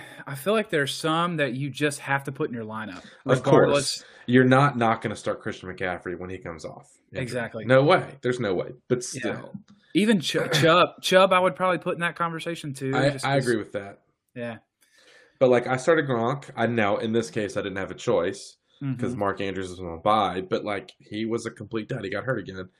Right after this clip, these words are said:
Speaker 2: And then Jerry Jeudy kind of the same way. Now, I don't know how much we're expecting of Jerry Jeudy, but I think that is kinda my point, right? If,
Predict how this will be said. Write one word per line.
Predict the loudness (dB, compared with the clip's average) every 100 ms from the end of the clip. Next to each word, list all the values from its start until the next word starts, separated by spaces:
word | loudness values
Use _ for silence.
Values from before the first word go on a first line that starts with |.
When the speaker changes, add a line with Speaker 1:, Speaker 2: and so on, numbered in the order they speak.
| _ _ -6
Speaker 2:
And | -2
then | 0
Jerry | 4 4 4
Jeudy | 2 2 0
kind | -4
of |
the | -4
same | -6 -8 -4
way. | -4 -2
Now, | 0 0
I |
don't | 0
know | -6 -8
how | -8
much | -8 -12
we're | -16
expecting | -16 -16 -14 -18
of | -12
Jerry | -8 -8
Jeudy, | -4 0 0 0
but | -6
I |
think | -8 -10 -8
that | -8 -10 _ _ _
is | -8 0
kinda | 0 0
my | -4
point, | -2 0 0 0
right? | 0 0
If, | -2 -6